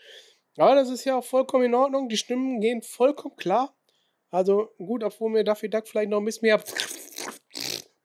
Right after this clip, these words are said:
irgendwie noch so ein bisschen dieses, dieses, ähm, ein bisschen mehr hätte haben können,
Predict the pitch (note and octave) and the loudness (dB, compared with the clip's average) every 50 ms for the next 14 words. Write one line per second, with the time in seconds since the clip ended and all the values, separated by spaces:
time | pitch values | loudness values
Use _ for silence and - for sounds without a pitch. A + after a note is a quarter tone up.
0 | _ _ _ - F3+ - - F3 F3+ F#3+ F3+ F3 F3+ F3 F3 - F#3 F#3 F3 F#3 | _ _ _ -10 -6 2 4 4 6 6 4 4 4 2 2 0 -2 0 0 0
1 | F#3+ - E3+ F3 E3+ E3+ E3+ E3 E3 - _ _ _ _ _ _ - D#3+ D#3+ D#3+ | 0 0 0 0 0 0 -2 -2 -6 -12 _ _ _ _ _ _ -6 -2 0 0
2 | E3 E3 D#3 - - - E3 - E3+ D#3 D3 D3 D3 D3+ C#3+ C#3+ D3 D3 _ _ | 0 0 -2 -6 -8 -10 -8 -2 0 0 2 2 0 -2 -4 -6 -10 -16 _ _
3 | _ _ _ _ _ _ - D3+ D3 D#3+ F3+ - F3+ E3 D#3+ D#3+ D#3+ D#3+ E3 D#3+ | _ _ _ _ _ _ -4 -2 0 0 0 0 2 2 4 4 2 2 0 -2
4 | - D#3 C#3 D3 D3 D3 D3+ D3+ - - D3+ C#3+ C#3+ D3 | -2 -2 0 0 0 0 0 -4 -6 -4 -2 -2 -2 -4